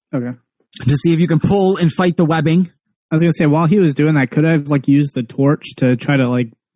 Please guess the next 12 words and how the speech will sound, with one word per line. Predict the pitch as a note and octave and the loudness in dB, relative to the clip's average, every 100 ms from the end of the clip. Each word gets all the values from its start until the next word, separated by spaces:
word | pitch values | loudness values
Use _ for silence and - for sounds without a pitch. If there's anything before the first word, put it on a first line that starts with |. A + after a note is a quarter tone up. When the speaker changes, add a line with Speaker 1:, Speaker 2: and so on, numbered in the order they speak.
| _ _ _ | _ _ _
Speaker 1:
burn | A#2+ B2+ | -2 2
him | D3 D3+ | 2 2
to | C#3 A#2+ | 0 0
kinda | C#3 B2+ | 0 -2
stop | - B2+ C#3+ | -2 -2 0
it | |
as, | C3+ | 0
like, | B2 A#2+ | 0 -2
a | |
reaction, | A#2 A#2+ C3+ - G3 | -2 -2 -4 0 0
or | D3 | 0
no? | G#2+ G#2+ | -4 -10